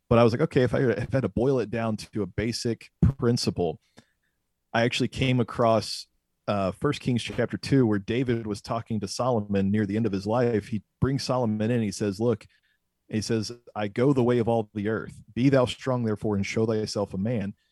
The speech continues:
So I developed my personal creed from that, those principles that he shared with him.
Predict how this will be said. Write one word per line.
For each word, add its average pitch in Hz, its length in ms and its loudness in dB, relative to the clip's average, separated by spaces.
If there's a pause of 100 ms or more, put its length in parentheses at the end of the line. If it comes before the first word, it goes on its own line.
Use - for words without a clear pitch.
(260)
So - 160 0
I 120 60 4
developed 120 500 0
my 120 120 -2
personal 117 420 -2
creed 127 340 -2
from 117 300 -4
that, 110 340 -2
those 117 180 0
principles 98 840 -2
that 95 120 -2
he 117 140 -2
shared 131 320 -4
with 101 160 -6
him. 92 240 -6